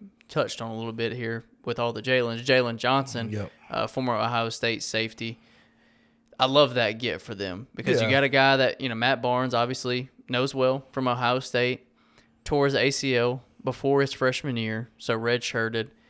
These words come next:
Speaker 1: And then
Speaker 2: Hadn't played.
Speaker 1: what happens at Ohio State? If you sit a year,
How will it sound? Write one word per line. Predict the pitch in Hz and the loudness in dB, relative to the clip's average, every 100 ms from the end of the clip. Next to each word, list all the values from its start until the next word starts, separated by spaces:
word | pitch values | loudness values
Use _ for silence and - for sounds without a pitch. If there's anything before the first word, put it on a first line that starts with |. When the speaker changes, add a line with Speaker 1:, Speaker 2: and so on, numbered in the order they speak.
| _ - | _ -6
Speaker 1:
And | 131 123 | -4 0
then | 117 113 110 117 _ | 0 -2 -4 -10 _
Speaker 2:
Hadn't | 165 139 104 | 2 2 0
played. | 87 - | -8 -2
Speaker 1:
what | 135 | 2
happens | 135 135 131 | 4 4 2
at | 110 | -2
Ohio | 113 113 107 | -2 -2 -4
State? | - 101 98 - _ _ - | -4 -4 -6 -8 _ _ -8
If | 123 | -4
you | 131 | 0
sit | 165 175 180 | 2 4 4
a | |
year, | 196 208 220 214 | 2 0 0 -2